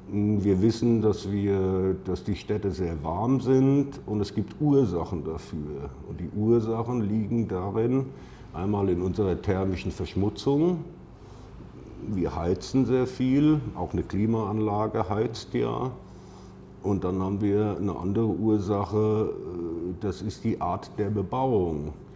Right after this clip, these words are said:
Wir könnten ganz einfach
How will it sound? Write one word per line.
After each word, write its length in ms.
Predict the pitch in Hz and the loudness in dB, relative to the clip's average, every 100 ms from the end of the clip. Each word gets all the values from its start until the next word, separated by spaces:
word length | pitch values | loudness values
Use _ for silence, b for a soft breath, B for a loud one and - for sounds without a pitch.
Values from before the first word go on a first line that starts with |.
| B B B - | B B B -8
Wir 640 | 90 90 92 87 85 85 78 - - - | -6 -2 0 0 0 -2 -4 -12 -18 4
könnten 880 | 120 147 175 - 110 92 85 78 71 - - - - - - - 113 82 | 8 10 8 8 6 6 2 0 -4 -14 -16 -18 -18 -18 -14 -10 -8 -6
ganz 320 | 101 101 104 - | -2 -2 -2 -4
einfach 640 | 90 101 110 92 101 | -4 -4 -4 -4 -6